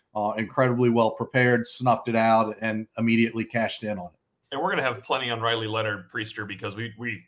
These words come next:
Speaker 2: we are in the position we have to nitpick him 'cause he played so well. Now he gets to get nitpicked as a quarterback. That's what happens when Notre Dame starter. We don't, not everything can be rosy anymore, but it's a good point, John, because Notre Dame's drives before that were a long touchdown drive,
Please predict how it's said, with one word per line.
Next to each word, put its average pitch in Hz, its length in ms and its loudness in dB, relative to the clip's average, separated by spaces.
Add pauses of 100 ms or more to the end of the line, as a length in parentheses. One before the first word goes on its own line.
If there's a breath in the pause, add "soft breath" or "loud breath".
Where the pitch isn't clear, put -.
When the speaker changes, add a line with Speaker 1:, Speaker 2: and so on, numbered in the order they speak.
Speaker 2:
we 113 120 -10
are 113 80 -2
in 110 60 -2
the 98 80 -8
position 107 320 -6
we 101 60 -8
have 110 180 0
to 104 60 -14
nitpick 98 300 -10
him 95 100 -10
'cause 107 120 -8
he 113 80 -4
played 151 240 4
so 107 140 -2
well. 110 160 6
Now 113 140 0
he 110 60 2
gets 113 140 0
to 117 60 -8
get 107 120 -2
nitpicked 98 360 -6
as 98 100 -12
a 110 40 -16
quarterback. 98 400 -2
That's 110 160 -4
what 117 80 -4
happens 120 260 4
when 107 80 -4
Notre 117 200 0
Dame 117 120 -2
starter. 139 400 2
We 117 80 -2
don't, 123 160 0
not 135 160 6
everything 135 260 2
can 123 120 -2
be 120 80 0
rosy 131 280 4
anymore, 104 380 0
but 117 120 2 (760 loud breath)
it's 143 100 -6
a 170 40 -4
good 202 160 4
point, 151 200 6
John, 123 220 4
because 117 340 -2
Notre 156 140 2
Dame's 143 220 0
drives 107 520 2
before 117 360 -2
that 104 260 0
were 113 240 2
a - 100 -2
long 135 320 0
touchdown 113 460 -2
drive, 104 320 0